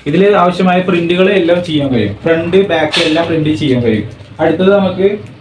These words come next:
കോട്ടൺ ഫാബ്രിക്കിൽ വൺ സൈഡ് പ്രിന്റ് അടിച്ചതാണ്. ഇത് നമ്മൾ പാർട്ടി തന്നതാണ്, കസ്റ്റമർ തന്നതാണ്. അതുപോലെ തന്നെ പ്രിന്റ് അടിച്ചിട്ടുണ്ട്.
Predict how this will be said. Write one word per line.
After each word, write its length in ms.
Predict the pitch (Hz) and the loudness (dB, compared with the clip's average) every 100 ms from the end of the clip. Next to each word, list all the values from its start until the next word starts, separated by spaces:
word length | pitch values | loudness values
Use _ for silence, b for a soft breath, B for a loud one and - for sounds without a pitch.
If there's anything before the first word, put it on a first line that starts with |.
| - - - - | -20 -20 -14 -2
കോട്ടൺ 260 | 175 180 180 | -2 2 2
ഫാബ്രിക്കിൽ 480 | 180 156 160 180 196 | 2 0 -2 2 2
വൺ 200 | 170 147 | 0 0
സൈഡ് 300 | 160 160 175 | 0 0 0
പ്രിന്റ് 260 | 156 151 | 0 2
അടിച്ചതാണ്. 540 | 156 143 139 123 143 - - - | 0 0 0 0 -2 -6 -12 -6
ഇത് 100 | 156 | -2
നമ്മൾ 360 | 175 185 190 180 175 | 2 2 2 2 2
പാർട്ടി 320 | 170 - 202 | 0 0 0
തന്നതാണ്, 500 | 180 139 127 107 - - | 2 2 0 -2 -8 -6
കസ്റ്റമർ 300 | 143 170 165 | -4 0 0
തന്നതാണ്. 340 | 175 160 156 156 | 2 0 0 0
അതുപോലെ 380 | 143 147 147 147 | 2 2 2 0
തന്നെ 140 | 165 | -2
പ്രിന്റ് 240 | 170 143 | 0 0
അടിച്ചിട്ടുണ്ട്. 420 | 131 123 117 107 | 0 0 -2 -2